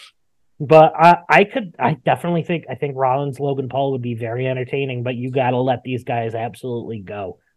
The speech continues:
Um, you know, Logan Paul has, in my opinion, the best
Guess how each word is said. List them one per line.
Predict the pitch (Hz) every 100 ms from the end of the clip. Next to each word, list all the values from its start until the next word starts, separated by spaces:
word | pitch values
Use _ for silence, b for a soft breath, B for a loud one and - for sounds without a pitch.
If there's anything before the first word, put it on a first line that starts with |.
| _ _ _
Um, | 117 104 92 90 _ _ _ _ _
you | - 120
know, | 104 101 - _ _
Logan | 160 147 160
Paul | 165 151 135
has, | 139 127 -
in | 127
my | 113 120
opinion, | 117 117 110 110 110
the | 120
best | 107 110 - -